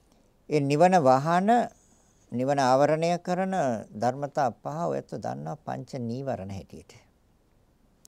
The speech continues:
පංච කිව්වේ පහට. නී කිව්වේ නිවනට. ආවරණය කිව්වේ වහනවට. දැන් මෙච්චර කල් වැහුවා. එහෙනම් මේ ධර්මය විභාග කිරීම තුළ,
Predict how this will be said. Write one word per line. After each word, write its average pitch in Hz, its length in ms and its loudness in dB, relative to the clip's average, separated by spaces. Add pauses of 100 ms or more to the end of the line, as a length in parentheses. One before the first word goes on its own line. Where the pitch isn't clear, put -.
(260)
පංච 110 360 -8
කිව්වේ 139 280 -12
පහට. 104 340 -16 (480)
නී 117 320 -8
කිව්වේ 143 320 -10
නිවනට. 104 500 -12 (360)
ආවරණය 127 540 -4
කිව්වේ 143 260 -10
වහනවට. 101 420 -14 (1040)
දැන් 135 100 -2
මෙච්චර 175 440 2
කල් 196 200 2
වැහුවා. 143 440 0 (840)
එහෙනම් 170 360 -2
මේ 196 200 -2
ධර්මය 139 500 2
විභාග 131 540 2
කිරීම 170 440 -2
තුළ, 110 220 -4